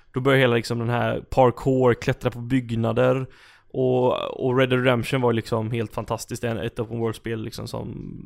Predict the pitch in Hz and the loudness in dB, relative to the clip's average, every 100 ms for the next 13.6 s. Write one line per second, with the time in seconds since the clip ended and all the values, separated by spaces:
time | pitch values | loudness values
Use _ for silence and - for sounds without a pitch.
0 | - - 123 113 113 117 - 117 113 - | -16 -10 -6 -4 -4 -4 -4 -6 -6 -10
1 | 107 110 110 113 120 117 113 - 113 - | -12 -8 -8 -6 -6 -8 -10 -8 -10 -6
2 | 123 - - 110 - 110 113 113 110 - | -8 -8 -14 -14 -14 -14 -14 -12 -14 -10
3 | 110 110 110 110 110 110 - 123 117 117 | -12 -10 -12 -10 -10 -8 0 0 0 -4
4 | 117 135 147 143 131 - 120 110 117 120 | -2 2 4 4 2 2 -2 0 2 2
5 | 113 113 120 117 - - - - - 127 | 2 0 0 -2 -4 -16 -20 -20 -4 2
6 | 127 123 123 113 110 107 - _ _ _ | 4 4 2 -2 -4 -6 -12 _ _ _
7 | - 120 123 135 156 143 127 156 127 113 | -4 -2 -2 -2 2 2 4 6 6 4
8 | - 143 127 127 135 127 139 123 - - | -2 -2 -2 0 0 0 0 -2 -2 2
9 | 139 117 113 113 - 123 113 110 - - | 2 2 0 -4 -4 -4 -4 -4 -8 -12
10 | - _ _ - - 123 - - 127 113 | -14 _ _ -20 0 0 0 -4 -4 -2
11 | 107 131 117 120 147 147 139 135 - 135 | -2 0 2 2 0 -2 -4 -8 -2 0
12 | 131 120 - - 120 - 131 123 151 147 | 2 0 -4 -10 -10 -4 -2 0 0 -4
13 | - 117 117 110 104 82 | -8 -10 -8 -8 -8 -12